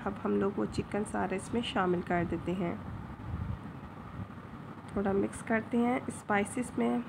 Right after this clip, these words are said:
हमें चाहिए है one tablespoon लाल मिर्च powder, one teaspoon हल्दी powder, हस्बे जायका नमक, दो से तीन अदद हरी मिर्च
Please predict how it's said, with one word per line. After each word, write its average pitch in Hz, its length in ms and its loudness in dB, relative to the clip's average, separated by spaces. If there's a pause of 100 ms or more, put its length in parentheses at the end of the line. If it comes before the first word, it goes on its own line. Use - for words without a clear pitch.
हमें 220 220 4
चाहिए 214 380 2
है 220 200 4
one 208 240 6
tablespoon 208 720 2
लाल 190 220 8
मिर्च 240 260 2
powder, 233 440 4 (1040)
one 214 240 6
teaspoon 208 580 2
हल्दी 196 380 4
powder, 254 500 4 (1500)
हस्बे 214 300 2
जायका 196 420 4
नमक, 196 540 4 (2500)
दो 226 160 8
से 240 220 4
तीन 247 380 6
अदद 214 360 6
हरी 220 300 6
मिर्च - 440 6